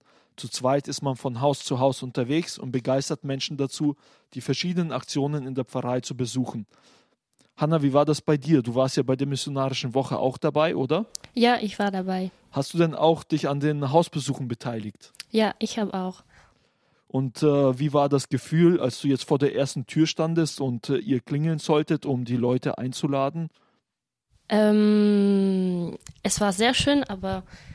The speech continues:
Speaker 2: die ersten Türen, ich glaube, es war jemand, die uns gefragt, wenn wir, äh, Zeugen von Jehovas waren und dann, <laughs> es war nicht so viel Erfolg, aber,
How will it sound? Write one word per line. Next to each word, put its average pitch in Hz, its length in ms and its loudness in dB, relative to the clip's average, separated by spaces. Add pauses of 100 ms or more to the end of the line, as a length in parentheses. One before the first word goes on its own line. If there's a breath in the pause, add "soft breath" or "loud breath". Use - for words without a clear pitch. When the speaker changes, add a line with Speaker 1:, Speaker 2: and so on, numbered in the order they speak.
(160 loud breath)
Speaker 2:
die 208 140 -2
ersten 196 760 2
Türen, 262 380 4
ich - 160 -4
glaube, 190 240 0
es 185 100 0
war 190 140 0
jemand, 196 340 0
die 196 80 0
uns 196 220 -2
gefragt, 226 400 0
wenn 190 340 2
wir, 180 160 0 (400 loud breath)
äh, 190 300 0
Zeugen 220 340 2
von 196 220 0
Jehovas 196 600 2
waren 196 360 2
und 180 200 -4
dann, 175 300 -4
<laughs> - 500 -6
es 202 200 -6
war 190 120 0
nicht 196 200 -2
so - 100 -8
viel 190 300 0
Erfolg, 220 500 0 (540 loud breath)
aber, 190 440 2